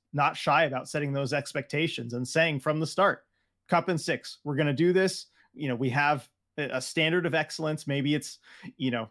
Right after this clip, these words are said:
growing up, hearing about the stories of the old Raiders and the Al Davis's commitment to excellence and all of that, where you wanna have the high standards,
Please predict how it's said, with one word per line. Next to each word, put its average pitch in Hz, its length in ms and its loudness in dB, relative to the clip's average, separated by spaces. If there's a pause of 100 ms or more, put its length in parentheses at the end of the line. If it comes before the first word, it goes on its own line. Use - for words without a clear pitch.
(140)
growing 160 320 4
up, 151 140 0
hearing 156 280 0
about 143 220 0
the 143 80 -10
stories 147 460 -2
of 135 80 -2
the 135 100 0
old 139 340 -2
Raiders 139 440 -2
and 123 100 -2
the 127 180 -4
Al 127 180 0
Davis's 131 400 -4
commitment 160 440 -2
to - 140 -4
excellence 147 540 -4
and 143 80 0
all 139 160 0
of 127 100 -2
that, 135 220 0
where 135 100 -6
you 123 120 -2
wanna 139 240 0
have 127 180 -2
the 123 100 -6
high 120 160 -2
standards, 131 580 -6